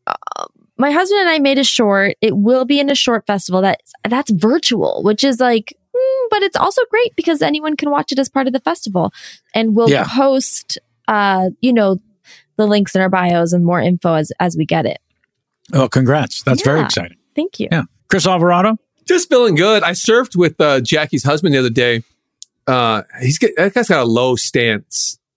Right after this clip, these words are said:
Speaker 3: Really low
Speaker 1: Oh my
Speaker 3: stance.
Speaker 1: God. <laughs> We were just, his knees fucked up because of how low, his squat is too low. His knees are tracking over his toes. It's unhealthy.
Speaker 3: It's too low. Well, I don't wanna say too low 'cause I'm not good enough to, like, actually give any notes, but, like, that, that, that guy stays low on the board.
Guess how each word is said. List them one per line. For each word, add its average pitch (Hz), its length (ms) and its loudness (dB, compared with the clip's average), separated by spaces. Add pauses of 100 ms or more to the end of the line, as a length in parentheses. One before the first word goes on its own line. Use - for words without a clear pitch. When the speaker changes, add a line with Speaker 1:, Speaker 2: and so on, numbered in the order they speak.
Speaker 3:
Really 147 420 2
low 135 200 2
Speaker 1:
Oh - 40 0
my - 80 -2
Speaker 3:
stance. - 300 2
Speaker 1:
God. - 80 -6 (380)
<laughs> - 40 -4 (600)
We 339 120 4
were 370 80 2
just, 415 260 -2
his 311 340 2
knees 320 400 2
fucked 277 260 -4
up 311 140 0
because 240 220 0
of 208 80 0
how 240 300 0
low, 208 500 2
his - 340 0
squat 320 340 2
is 277 120 -2
too 277 220 0
low. 247 260 2
His 196 220 2
knees 226 240 2
are 208 100 0
tracking 208 420 0
over 190 240 2
his 180 220 0
toes. 208 360 2
It's 170 160 -4
unhealthy. 202 500 2
Speaker 3:
It's 247 100 2
too 240 40 0
low. 269 320 2
Well, 208 140 4
I 269 60 2
don't 339 100 2
wanna 320 140 2
say 196 160 2
too - 260 0
low 131 280 4
'cause 120 120 -2
I'm 139 100 0
not 156 140 0
good 123 140 0
enough 110 240 2
to, - 100 -16
like, 107 200 -4 (100)
actually 107 300 -6
give 104 120 -4
any 104 120 -4
notes, 104 400 -6
but, 117 180 -2
like, 113 260 -2 (480)
that, 202 180 0
that, 202 280 2
that 220 140 2
guy 202 120 0
stays 156 280 -2
low 135 260 2
on 139 80 0
the 127 60 0
board. 117 380 -2